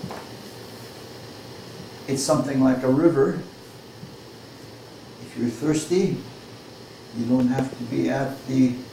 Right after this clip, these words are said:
origin of the river to quench your thirst.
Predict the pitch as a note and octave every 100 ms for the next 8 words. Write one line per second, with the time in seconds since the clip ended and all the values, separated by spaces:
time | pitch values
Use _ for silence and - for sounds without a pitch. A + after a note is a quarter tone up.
0 | - B2 C#3 C#3 B2 C3+ C3 B2+ - -
1 | B2 A#2+ B2+ C3 D3+ D3+ F#3+ E3 - -
2 | - - - - - - - - - -
3 | C3 C#3+ C#3 B2+ - C#3+ C3+ - C3+ -
4 | G#3 - - -